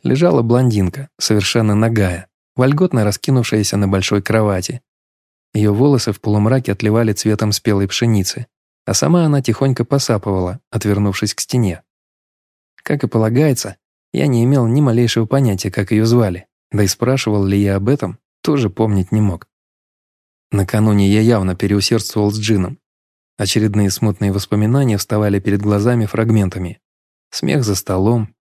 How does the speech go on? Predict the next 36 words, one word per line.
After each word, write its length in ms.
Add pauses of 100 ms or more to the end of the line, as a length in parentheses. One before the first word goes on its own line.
перебор 340
гитарных 520
струн, 420 (440)
чей-то 300
многозначительный 880
шепот. 440 (640)
И 60
вот 200
уже 180
я 160
сижу 300
на 120
краю 280
кровати 420
с 80
бутылкой 480
в 60
руке. 400 (760)
События 460
прошлой 380
ночи 260
были 240
подобны 420
грубым 320
мазкам 440
серой 280
краски 380
на 100
черном 380
холсте, 500 (460)
которые 340
теперь 300
исчезали 460
в 60
туманной 420
дремоте. 540